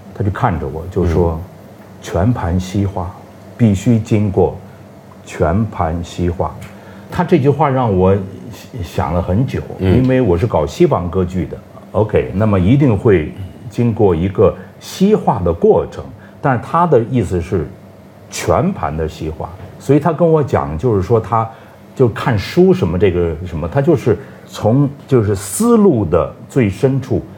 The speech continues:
Speaker 1: 要进到西方的人的，呃，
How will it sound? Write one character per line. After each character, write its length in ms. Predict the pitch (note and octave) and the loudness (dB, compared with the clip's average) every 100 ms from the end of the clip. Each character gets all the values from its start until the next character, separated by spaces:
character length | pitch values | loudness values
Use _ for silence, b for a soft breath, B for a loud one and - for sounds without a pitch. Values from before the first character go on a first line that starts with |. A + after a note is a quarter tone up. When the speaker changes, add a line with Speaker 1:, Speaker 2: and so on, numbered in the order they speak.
| B - | B -2
Speaker 1:
要 280 | G#2 E2+ E2 G2 | 0 2 -2 -6
进 260 | - G2+ | -4 0
到 220 | F2 D#2 D#2 | 0 -2 -4
西 300 | - A2+ A2+ | -6 -4 -4
方 320 | A2+ G#2 G#2 | -4 -2 0
的 180 | F2 C#2+ - - | 0 -2 -10 -8
人 240 | E2 D#2+ F#2 | -4 -2 0
的， 120 | D#2 - - - - | 0 -2 -16 -20 -12
呃， 80 | - | -10